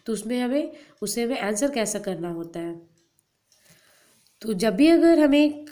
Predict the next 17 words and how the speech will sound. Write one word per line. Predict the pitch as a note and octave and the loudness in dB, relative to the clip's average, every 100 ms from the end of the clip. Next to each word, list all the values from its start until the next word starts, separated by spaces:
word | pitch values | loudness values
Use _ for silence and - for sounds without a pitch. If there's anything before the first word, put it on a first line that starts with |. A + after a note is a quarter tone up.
| - | -4
ग्राफ, | G3 G3+ B3+ - - _ _ _ _ _ _ _ _ _ _ _ _ _ _ _ | -2 -2 -4 -10 -20 _ _ _ _ _ _ _ _ _ _ _ _ _ _ _
तो | A#3 | -2
यहाँ | A#3+ C4+ | 2 2
पे | D#4+ | 2
देखिए, | A#3+ A3+ - A#3 | 2 0 0 0
एक | B3+ F#3+ | 0 -2
एग्जांपल | F3 G3 F#3+ B3 A3 | -2 -2 -2 -4 -4
है, | G3+ C#4+ _ _ _ _ _ _ _ _ _ _ _ _ _ _ _ _ _ _ - | -4 -8 _ _ _ _ _ _ _ _ _ _ _ _ _ _ _ _ _ _ -10
ग्राफ | F#3 A3+ C#4+ D4 | -4 0 0 0
में | D4+ | 0
हमेशा | D4 C#4+ D4 | 0 0 -2
दो | G#3 A#3 | 0 0
लाइंस | A3 G3 G#3 G#3 | 0 -2 -4 -6
रहते | E3+ E3+ E3 | -8 -8 -10
हैं, | E3 | -10
one | D#3+ G3 A3+ | -8 -4 -4
is | A#3+ | -6